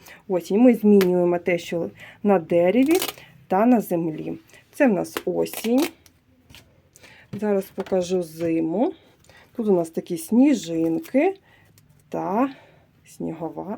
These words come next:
баба. Потім у нас іде весна,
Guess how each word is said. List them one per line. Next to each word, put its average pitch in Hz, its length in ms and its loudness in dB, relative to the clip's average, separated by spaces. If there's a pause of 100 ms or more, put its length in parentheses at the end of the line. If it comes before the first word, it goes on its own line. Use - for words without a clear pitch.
(120)
баба. 156 580 -12 (1080)
Потім 202 280 2
у - 20 -2
нас 175 220 -4
іде 180 180 2
весна, 180 800 -2